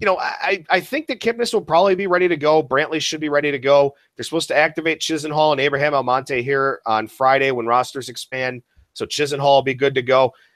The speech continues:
But I'm kinda curious to see how they do this thing. I mean, the regular season is one thing. The playoffs with a, a different run environment, you know, there, there are just different nuances to the game. Do you put your best defensive outfield out there? If you do,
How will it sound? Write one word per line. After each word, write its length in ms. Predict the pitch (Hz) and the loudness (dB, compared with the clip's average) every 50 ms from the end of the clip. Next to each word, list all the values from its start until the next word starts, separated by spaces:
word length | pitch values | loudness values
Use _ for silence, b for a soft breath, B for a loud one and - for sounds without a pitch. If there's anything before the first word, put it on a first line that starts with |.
| b b _ | b b _
But 200 | - 165 165 - - _ _ _ - | 0 0 0 0 -4 _ _ _ -2
I'm 120 | 175 180 | -2 0
kinda 240 | 160 226 254 285 320 | 2 2 2 2 2
curious 340 | - 262 254 254 269 254 - | -2 -6 -6 -4 -4 -4 -6
to 80 | - 196 | -8 -10
see 160 | - 240 214 | -6 -4 -2
how 180 | 175 180 196 202 | 0 2 2 4
they 180 | 190 190 165 | 4 2 2
do 180 | 143 120 175 220 | 2 -2 -4 -2
this 300 | 175 113 98 - - - | -2 -2 -4 -4 -6 -8
thing. 220 | - 101 101 101 | -8 -8 -6 -6
I 60 | 104 110 | -6 -6
mean, 320 | 120 131 127 123 123 107 - _ _ _ _ _ _ | -6 -6 -6 -6 -8 -10 -16 _ _ _ _ _ _
the 60 | 156 | 0
regular 280 | 165 208 226 320 330 277 | 0 0 2 0 -2 -2
season 360 | - - 262 277 233 226 196 | -2 -4 -4 -6 -4 -2 -2
is 140 | 160 139 143 | -2 -2 0
one 240 | 147 160 180 185 - | 0 0 0 0 -4
thing. 280 | - 85 82 82 85 | -6 -8 -8 -8 -8
The 80 | 95 113 | -10 -10
playoffs 640 | - - - 160 175 190 196 208 220 202 - - | -10 -4 0 2 4 6 6 4 4 2 0 -4
with 100 | 180 147 | -6 -6
a, 100 | 127 110 - | -6 -4 -4
a 60 | 131 131 | -4 -4
different 480 | 107 - 151 170 170 - 202 156 117 | -2 -2 -2 0 0 0 -2 -2 0
run 180 | 131 151 170 175 | 0 2 2 2
environment, 640 | 180 180 165 156 165 165 175 175 175 180 180 180 - _ _ _ _ _ _ _ _ _ _ _ _ _ - | 0 -2 0 2 2 2 2 2 0 0 -4 -4 -6 _ _ _ _ _ _ _ _ _ _ _ _ _ -6
you 80 | 120 | -4
know, 80 | 117 117 | -4 -2
there, 240 | 113 131 127 110 - | -2 -4 -4 -4 -4
there 120 | 123 127 | -4 -6
are 40 | 123 | -4
just 320 | 117 143 135 - - _ _ | -4 -6 -8 -8 -12 _ _
different 400 | - 165 180 - 190 180 135 120 | 0 0 0 2 2 0 0 0
nuances 600 | 139 143 156 156 151 156 165 156 - 156 147 - | -2 0 2 4 4 4 2 0 -2 -6 -6 -6
to 80 | - 135 | -6 -6
the 100 | 113 101 | -4 -2
game. 400 | 104 123 139 151 165 180 185 - _ _ _ _ _ _ | 0 0 2 2 2 0 -4 -8 _ _ _ _ _ _
Do 100 | - 156 | -6 -2
you 100 | 139 123 | -2 -2
put 240 | - - 175 202 185 | 0 2 2 4 4
your 80 | 208 190 | 4 4
best 300 | 147 160 175 175 - - | 6 4 4 4 2 -2
defensive 400 | 170 - - 170 165 - 147 123 | -4 -2 -2 -2 -2 -2 0 2
outfield 420 | 127 147 135 - - 165 151 135 120 | 2 2 2 0 -2 -4 0 2 2
out 220 | 131 160 180 - | 2 2 2 2
there? 200 | 220 226 240 - - | 0 0 0 -2 -4
If 160 | 147 131 - | -6 -6 -6
you 100 | 123 123 | -8 -8
do, 420 | 120 - 240 302 269 214 208 214 | -6 -6 -4 -2 0 0 0 -2